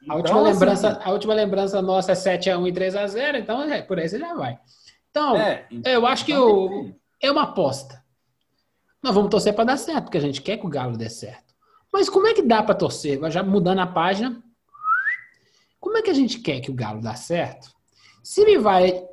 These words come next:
Speaker 1: jogar com o He-Man e fica parecendo a She-Ra.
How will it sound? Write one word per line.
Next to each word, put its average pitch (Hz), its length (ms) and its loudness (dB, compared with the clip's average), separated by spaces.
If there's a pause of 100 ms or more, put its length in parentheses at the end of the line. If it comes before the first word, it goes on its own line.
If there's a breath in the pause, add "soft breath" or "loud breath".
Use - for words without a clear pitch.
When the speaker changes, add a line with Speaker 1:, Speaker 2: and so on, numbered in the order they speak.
(880)
Speaker 1:
jogar 175 640 2
com 269 480 0 (480)
o 311 120 6
He-Man 240 600 2 (1200)
e 320 380 0 (180)
fica - 220 0
parecendo 269 400 2
a 226 60 0
She-Ra. - 500 -6